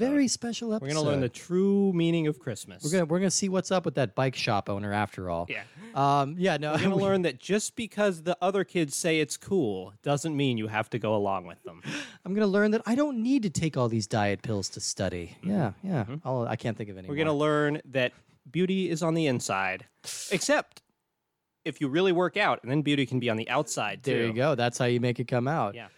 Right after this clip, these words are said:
Speaker 1: Yeah, for those who've been following us for a while, we have a special Patreon feature where, uh, our top tier guests can,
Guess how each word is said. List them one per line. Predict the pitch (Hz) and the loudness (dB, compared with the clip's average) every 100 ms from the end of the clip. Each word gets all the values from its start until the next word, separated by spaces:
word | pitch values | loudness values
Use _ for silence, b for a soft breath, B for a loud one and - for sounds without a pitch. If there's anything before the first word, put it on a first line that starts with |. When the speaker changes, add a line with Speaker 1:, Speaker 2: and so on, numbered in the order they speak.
| b | b
Speaker 1:
Yeah, | 220 190 | -2 0
for | |
those | 185 196 | 2 0
who've | 180 | 0
been | 180 | -2
following | - 180 175 175 | 2 2 4 2
us | |
for | - 180 | 0 0
a | 160 | 2
while, | 147 143 208 | 4 4 4
we | 220 160 | 2 2
have | 160 139 147 | 2 2 2
a | 131 | 2
special | - - 190 160 | 2 0 0 0
Patreon | 143 160 165 160 139 127 | -4 -4 -4 0 0 0
feature | - 127 - 139 214 | -2 -6 -2 -2 0
where, | 214 143 131 147 | 0 2 2 4
uh, | |
our | 127 135 123 | 4 4 2
top | - 180 151 - | 0 0 0 -2
tier | - 160 143 | 0 2 2
guests | 120 135 165 - | 0 0 0 0
can, | - 147 131 | 0 2 2